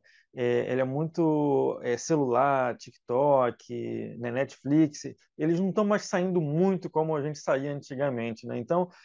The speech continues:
a gente tem que fazer a, a mocidade, os eventos, ser atrativos pro jovem, né, tem que ser,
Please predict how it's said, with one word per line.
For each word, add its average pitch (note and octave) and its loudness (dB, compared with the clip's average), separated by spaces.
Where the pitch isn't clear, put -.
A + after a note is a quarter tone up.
a C#3 0
gente F#3+ 0
tem G3+ 0
que G3 -10
fazer E3 2
a, C3+ 2
a C3+ 0
mocidade, C#3 2
os C#3 -8
eventos, C#3+ -2
ser C4+ 0
atrativos G#3+ 2
pro C#3 -4
jovem, B2 2
né, A#2+ -10
tem A3+ 2
que A3+ -12
ser, G3+ 0